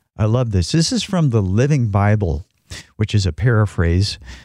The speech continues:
It's not a translation, but it just really gets at, I think, the true meaning of Second Corinthians ten, four and five. And it says, I use God's mighty weapons, not those made by humans,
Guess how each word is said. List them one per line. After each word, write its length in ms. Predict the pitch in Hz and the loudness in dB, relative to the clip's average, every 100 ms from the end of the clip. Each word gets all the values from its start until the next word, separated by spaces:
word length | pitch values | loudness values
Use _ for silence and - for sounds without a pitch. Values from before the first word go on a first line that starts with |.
| - | -10
It's 160 | - - | -4 0
not 160 | 107 | 0
a 60 | 113 | 0
translation, 800 | - 101 85 98 107 101 107 76 | 0 0 0 0 0 2 0 0
but 200 | 107 95 | 0 0
it 140 | 85 - | -2 -2
just 220 | 117 107 | -2 0
really 320 | 123 151 160 | 2 2 0
gets 420 | 113 107 127 - - | 0 0 0 -4 -4
at, 280 | 98 90 80 | 2 2 2
I 220 | 107 120 | 0 2
think, 420 | 131 80 80 76 - - - - - - | 0 0 -2 -4 -10 -16 -16 -16 -18 -4
the 100 | 113 | -2
true 260 | - - 135 | -2 0 2
meaning 340 | 127 131 120 | 2 2 2
of 100 | 101 | 0
Second 340 | - 113 113 101 | 0 0 0 0
Corinthians 560 | 123 113 - 95 87 | 2 0 2 0 0
ten, 340 | - 123 120 90 | 0 2 2 0
four 280 | - 117 113 | 0 0 2
and 220 | 85 76 | 0 -2
five. 460 | 117 110 73 71 - _ _ _ - - - - _ | 0 0 0 -4 -14 _ _ _ -16 -16 -16 -20 _
And 260 | 110 101 95 | -2 0 2
it 80 | 90 | 0
says, 460 | - 104 78 80 - - - _ - | 0 2 2 -2 -8 -20 -20 _ -6
I 100 | 127 | -2
use 360 | 180 208 160 113 | 2 2 2 0
God's 400 | 123 120 131 107 | 0 0 0 0
mighty 400 | 110 120 131 135 | 2 2 2 2
weapons, 760 | 101 107 107 82 73 78 - - _ _ _ _ | 2 2 2 0 0 -4 -8 -12 _ _ _ _
not 280 | 123 151 175 | -4 -2 0
those 320 | 175 160 143 | 2 2 2
made 240 | 120 127 117 | 2 2 2
by 160 | 107 | 0
humans, 680 | 101 - 120 98 76 69 - | 0 2 2 2 0 -4 -10